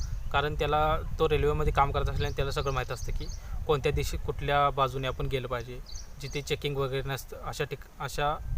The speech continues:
बाजूनेच तो जातो. आणि तिथे गेल्यानंतर तेथील काही कर्मचारी त्याला विचारतात की एवढी मोठी सूटकेस घेऊन कुठे जात आहेस? तेव्हा तो, तेव्हा तो असं सांगतो की आता मी ज्या ठिकाणी जाणार, त्यामुळे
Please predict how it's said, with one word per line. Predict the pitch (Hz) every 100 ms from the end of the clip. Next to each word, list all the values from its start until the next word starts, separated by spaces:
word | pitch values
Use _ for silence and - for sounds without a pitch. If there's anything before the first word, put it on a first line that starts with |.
| - - - -
बाजूनेच | 139 131 139 -
तो | 185 233 160
जातो. | 143 -
आणि | 120 135
तिथे | 139 143
गेल्यानंतर | 139 139 131 143 135 - - - - - - - - - - - - -
तेथील | 147 147
काही | 151 156
कर्मचारी | 151 143 143 143
त्याला | 143 135
विचारतात | 131 123 - 123
की | 180
एवढी | 165 147
मोठी | 156 147
सूटकेस | 147 147 - 131
घेऊन | 143
कुठे | 143 131
जात | 123 110
आहेस? | - - - - - -
तेव्हा | 143 143
तो, | 147 170 170 156 165 - - -
तेव्हा | 147 143
तो | 156 165
असं | - 151
सांगतो | 156 135 127
की | 151 - - - - - - -
आता | 139 151
मी | 156
ज्या | 147 156
ठिकाणी | 151 156 147
जाणार, | 143 139 -
त्यामुळे | 147 147 147 151